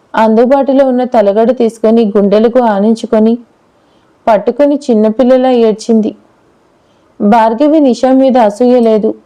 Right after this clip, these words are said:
ఆమె తన స్థానంలో ఉందన్న బాధ కంటే కేవలం తన కడుపున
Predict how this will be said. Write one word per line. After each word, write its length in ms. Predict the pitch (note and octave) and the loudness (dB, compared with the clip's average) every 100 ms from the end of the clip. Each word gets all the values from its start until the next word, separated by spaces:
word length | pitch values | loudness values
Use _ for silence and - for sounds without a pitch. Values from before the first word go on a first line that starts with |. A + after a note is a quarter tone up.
| - | -4
ఆమె 240 | A3 A3+ A3+ | -2 0 -2
తన 480 | A3+ _ - G#3+ | -6 _ -2 0
స్థానంలో 600 | G#3+ G#3+ G3 G3 A#3+ B3+ | -2 -4 -2 0 2 2
ఉందన్న 560 | B3 A#3 A3 A3 A#3 B3+ - _ _ _ _ - | 2 2 2 0 0 -4 -10 _ _ _ _ -4
బాధ 300 | G3+ G#3 G3 | 0 2 0
కంటే 500 | A#3+ B3 G#3+ A3+ B3+ C4 - _ _ _ _ - | 0 -2 0 0 0 -4 -16 _ _ _ _ -2
కేవలం 440 | B3 A3+ B3+ D4 | 0 2 2 0
తన 240 | D4 C#4+ B3+ | 0 0 0
కడుపున 640 | A#3+ G3+ G3+ C4 A#3+ A#3 | 0 0 -2 -2 0 -2